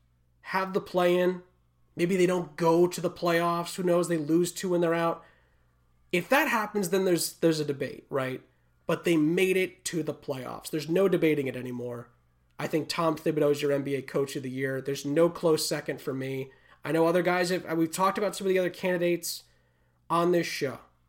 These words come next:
But for me, it's Tom Thibodeau, and then there's everybody else for Coach of the Year. It's his. I think the N B A needs to give it up to him right now. This has been an amazing, amazing turnaround,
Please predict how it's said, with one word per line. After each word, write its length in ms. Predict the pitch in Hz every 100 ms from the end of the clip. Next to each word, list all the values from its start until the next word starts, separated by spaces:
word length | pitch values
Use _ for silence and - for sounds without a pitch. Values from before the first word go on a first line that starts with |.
| _ _ _ _ _ _ _
But 120 | 120
for 120 | - 156
me, 200 | 151 160
it's 180 | 143
Tom 400 | - - 180 202
Thibodeau, 600 | 190 196 175 180 175 170
and 120 | - 143
then 60 |
there's 260 | 127 120 - -
everybody 480 | 143 143 139 131 127
else 200 | 123 123
for 120 | 135
Coach 320 | - 131 -
of 60 | 131
the 80 |
Year. 340 | 127 127 127 127 _ _
It's 180 | 151 147
his. 580 | - 196 240 247 - - _ _ _ -
I 120 | 156
think 180 | 165 156
the 180 | 151
N 120 | 156 151
B 180 | 147
A 40 | 143
needs 180 | 143 -
to 80 |
give 280 | 131 170 180
it 80 | 202
up 220 | 196 196
to 160 | - 196
him 140 | 170
right 280 | 139 151 160
now. 440 | 147 135 135 127 - _ _ _ _ _ _
This 200 | 156 -
has 160 | 147
been 220 | - 151 147
an 80 |
amazing, 720 | 139 131 139 151 151 147 131
amazing 720 | 123 135 135 147 160 147 143 135
turnaround, 640 | - 139 131 127 127 123